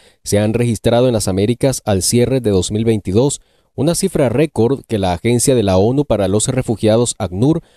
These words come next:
ha expuesto este lunes y por lo que solicita mayores fondos para su atención. La cifra sin precedentes de más de veintiuno punto cuatro billones de personas al final de dos mil veintidós implica que una de cada cinco personas en el mundo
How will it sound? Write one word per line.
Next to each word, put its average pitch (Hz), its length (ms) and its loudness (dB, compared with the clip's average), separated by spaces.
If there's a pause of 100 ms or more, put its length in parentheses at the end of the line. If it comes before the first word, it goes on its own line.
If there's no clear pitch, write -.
(160)
ha 104 120 0
expuesto 117 520 0
este 104 200 0
lunes 120 440 0 (220)
y 180 100 0
por 175 200 0
lo 165 100 0
que 151 100 -2
solicita 139 500 -2
mayores 113 400 0
fondos 127 420 0
para 98 200 -2
su - 100 -2
atención. 92 600 0 (520)
La 110 160 0
cifra 135 300 0
sin 123 140 -4
precedentes 117 600 0
de 117 80 0
más 101 160 0
de 127 80 0
veintiuno 113 400 0
punto 120 260 -2
cuatro 113 260 -2
billones 110 340 0
de 113 100 -2
personas 117 600 0
al 107 120 0
final 95 280 0
de 120 60 2
dos 101 220 2
mil 110 120 0
veintidós 110 520 0 (320)
implica 104 420 -2
que 113 260 -4
una 147 380 2
de 110 120 -2
cada 104 280 0
cinco 127 300 -2
personas 123 480 0
en 104 80 -2
el 92 120 0
mundo 127 440 0